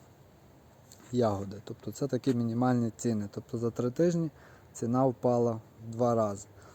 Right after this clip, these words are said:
Що цікаво, на ожину ціна як була двісті гривень, так і залишилась через три тижні. Ожини невелика кількість, я не знаю, правда, як з попитом,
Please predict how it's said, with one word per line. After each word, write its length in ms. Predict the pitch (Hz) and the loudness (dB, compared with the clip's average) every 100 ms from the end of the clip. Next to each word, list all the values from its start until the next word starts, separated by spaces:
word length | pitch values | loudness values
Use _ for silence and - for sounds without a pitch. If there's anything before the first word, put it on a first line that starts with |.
| - - - | -20 -20 -20
Що 240 | - - 123 | -16 -4 -4
цікаво, 600 | - 123 156 170 165 151 - - - - - - - - - - - - - | -4 -2 2 4 4 0 -6 -20 -20 -20 -20 -20 -20 -20 -20 -20 -20 -20 -12
на 320 | 123 123 120 120 | -2 2 2 0
ожину 520 | 120 131 151 139 127 - - - - | 0 4 4 2 -2 -6 -20 -20 -8
ціна 300 | 131 127 123 | -2 0 2
як 160 | 117 | 0
була 320 | 127 160 170 156 | 0 2 4 2
двісті 420 | 143 156 - 139 | 0 -4 -2 -4
гривень, 420 | 131 147 139 131 - - - - - - - - - - - - | 0 0 0 -4 -8 -20 -20 -20 -20 -20 -20 -20 -20 -20 -20 -12
так 220 | - 127 123 127 | -2 -2 -2 -4
і 160 | 123 | -4
залишилась 880 | 117 123 123 131 - 113 104 104 - - - | -2 0 2 2 0 -2 -4 -6 -14 -20 -20
через 280 | - 120 113 | -10 -6 -6
три 200 | - 127 | -4 -4
тижні. 440 | 113 120 107 101 98 - - - - - - - | 0 0 0 -4 -10 -16 -20 -20 -20 -20 -20 -14
Ожини 480 | 117 113 139 131 120 - - - | -6 0 2 2 -2 -6 -16 -8
невелика 500 | 120 120 123 117 113 | -2 0 0 -2 -4
кількість, 540 | - 185 156 135 - | 0 0 0 -4 -2
я 120 | 127 127 | 0 0
не 120 | 123 | 0
знаю, 320 | 123 123 117 - | 0 0 0 0
правда, 300 | 120 110 117 | 0 2 0
як 180 | 113 | -2
з 60 | - | -4
попитом, 580 | - 170 - 143 123 | 2 2 2 -2 -4